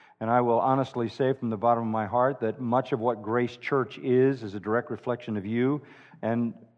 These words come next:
much of what I am is a direct reflection of the impact that you had on me as a faithful friend, uh, through all those years. Um, and so I am deeply grateful. And it's always difficult to sort of drop in out of the air, uh, in,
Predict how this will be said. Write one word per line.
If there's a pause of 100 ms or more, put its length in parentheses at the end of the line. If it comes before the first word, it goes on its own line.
much
of
what
I
am
is
a
direct (260)
reflection
of
the
impact
that
you
had
on
me
as
a
faithful
friend, (640)
uh,
through
all
those
years. (160)
Um, (340)
and
so
I
am (420)
deeply
grateful. (680)
And
it's
always
difficult
to
sort
of
drop
in
out
of
the
air,
uh,
in,